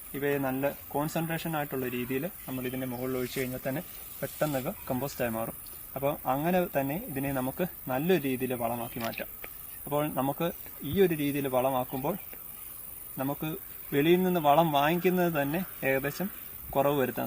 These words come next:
സാധിക്കും. ഇത് നല്ല, നല്ല നൈട്രജൻ റിച്ച് ആയിട്ടുള്ള വളമാണ്. ചീരയ്ക്കൊക്കെ നല്ലപോലെ വളവ്, വിളവ്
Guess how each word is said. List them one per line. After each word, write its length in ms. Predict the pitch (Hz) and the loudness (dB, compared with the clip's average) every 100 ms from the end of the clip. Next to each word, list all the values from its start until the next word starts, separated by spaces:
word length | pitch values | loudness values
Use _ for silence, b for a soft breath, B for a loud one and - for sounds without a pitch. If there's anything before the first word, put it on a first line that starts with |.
| 117 | -2
സാധിക്കും. 380 | 110 135 - - - - - - | -2 -2 -8 -10 -12 -14 -14 -6
ഇത് 80 | 143 170 | 0 2
നല്ല, 180 | 151 156 160 | 2 2 2
നല്ല 160 | 143 147 143 | 2 2 2
നൈട്രജൻ 420 | 147 - 180 175 151 | 0 2 4 4 2
റിച്ച് 180 | - 151 | -2 -2
ആയിട്ടുള്ള 260 | 143 131 120 | 0 2 4
വളമാണ്. 320 | 113 110 110 - - | 4 2 -2 -8 -4
ചീരയ്ക്കൊക്കെ 520 | 139 151 160 151 170 156 | 0 0 0 -4 -2 -2
നല്ലപോലെ 680 | 143 147 156 165 160 156 190 - - - | -2 0 2 2 2 0 -2 -4 0 4
വളവ്, 280 | 135 156 202 B - - | 6 4 0 B -8 4
വിളവ് 240 | 151 180 | 6 8